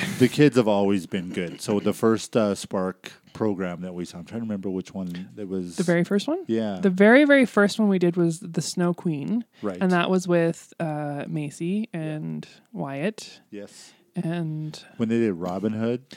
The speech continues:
Speaker 1: Robin
Speaker 2: that,
Speaker 1: Hood was great.
Speaker 2: that was unbelievable.
Speaker 1: Yeah.
Speaker 2: Like, it, it was a believable play with kids.
Speaker 1: Yeah.
Speaker 2: Yeah.
Speaker 1: Well, it was funny because we had, um, so they had s-, uh, fight choreography that they got to do in that program.
Speaker 2: Yeah.
Speaker 1: And, um, I remember, I can't remember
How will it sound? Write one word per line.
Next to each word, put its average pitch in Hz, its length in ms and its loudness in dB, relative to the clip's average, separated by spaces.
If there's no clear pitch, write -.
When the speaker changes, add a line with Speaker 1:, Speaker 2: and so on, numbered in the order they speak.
Speaker 1:
Robin 165 320 0
Speaker 2:
that, 151 40 -4
Speaker 1:
Hood 147 100 -6
was 131 100 -12
great. - 240 -14
Speaker 2:
that 107 240 0
was 95 220 -6
unbelievable. 92 1080 -4
Speaker 1:
Yeah. 135 220 0
Speaker 2:
Like, - 40 2
it, 127 180 -2
it 120 80 -4
was 117 340 0
a 139 140 -4
believable 101 760 -2
play 90 260 -8
with 78 200 -16
kids. - 340 -16
Speaker 1:
Yeah. 196 200 0
Speaker 2:
Yeah. 185 160 -8
Speaker 1:
Well, 233 120 10
it 208 80 12
was 196 120 10
funny 214 220 4
because 180 400 2
we 185 80 4
had, 160 400 0
um, 151 540 -4
so 180 160 0
they 156 160 0
had 147 140 0
s-, - 200 -14
uh, 135 220 -6
fight 165 180 -4
choreography 180 720 0
that 185 120 -2
they 185 80 -2
got 175 160 -2
to - 80 -12
do 185 200 6
in 175 100 2
that 175 200 -2
program. 185 600 0
Speaker 2:
Yeah. 190 200 -8
Speaker 1:
And, 165 380 2
um, 156 500 -2
I 160 100 -6
remember, 175 920 2
I - 60 -20
can't - 220 -4
remember 202 520 4